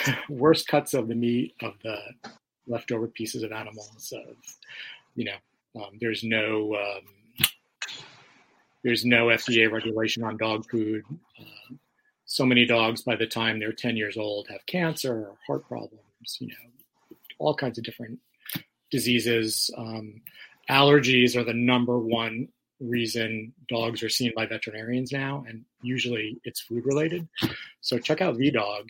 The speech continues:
It's, it's, uh, we love them. We love the company. Happy birthday, guys! Um, what else can I tell you? Um,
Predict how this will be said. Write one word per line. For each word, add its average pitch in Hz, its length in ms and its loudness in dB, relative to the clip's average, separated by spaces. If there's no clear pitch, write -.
It's, - 340 -4
it's, - 340 -6
uh, 113 200 -2
we 131 100 2
love 120 200 2
them. 127 340 2
We 117 100 0
love 123 140 2
the 120 80 -2
company. 117 480 -2
Happy 123 220 0
birthday, 113 360 -2
guys! 107 640 -4
Um, 110 480 -2
what 160 260 10
else 175 260 8
can 156 120 8
I 139 100 10
tell 127 280 6
you? 120 520 8
Um, 127 540 2